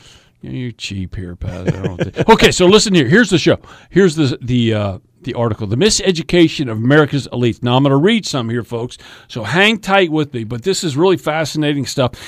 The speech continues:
and this will help you understand critical race theory. This is, um, an article. The gal's name is, uh, Barry Weiss, um, and this was, it's from the City Journal, which is,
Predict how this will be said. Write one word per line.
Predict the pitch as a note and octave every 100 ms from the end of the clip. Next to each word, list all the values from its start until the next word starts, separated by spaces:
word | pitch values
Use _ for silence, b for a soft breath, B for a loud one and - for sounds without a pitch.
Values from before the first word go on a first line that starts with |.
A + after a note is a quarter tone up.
| B B
and | B2+
this | G3+ A3
will | C3+
help | F#3+ G3
you | F#3
understand | E3 D#3 - G3+ E3+ C3+
critical | - E3 D#3 D#3+ D3+ b b -
race | D3+ D3+ C#3
theory. | - F3+ G2+ - _ _ _ _ _ _ _ _ _ _ _ _ _ - -
This | B2 D#3
is, | F#3 C3+ C3+
um, | C3 A#2+ A#2
an | A#2+
article. | C#3 D#3 - C#3
The | B2 G2
gal's | C3+ C#3+ D#3 A#2 B2
name | C3+ C#3 C3+ A2+
is, | G#2+ G2+ G2+ G2
uh, | G#2 G2+ G2
Barry | F#2 G2 C3 D#3 E3+ F3+ D#3+
Weiss, | G2 A#2 C#3 F#2+ D#2+ - - b b b b b
um, | - A#2 A2+ A2+ G#2+ -
and | A#2+ B2+ B2 A#2+ A2+ G#2+ G#2+ A2+ -
this | A#2 C#3+ -
was, | C3 -
it's | D3 -
from | - F#3+ E3
the | C3+ C3+
City | - F#3 D#3
Journal, | C3+ B2 C3 A2+ G2
which | G2+ A2+ A#2+
is, | A#2 G2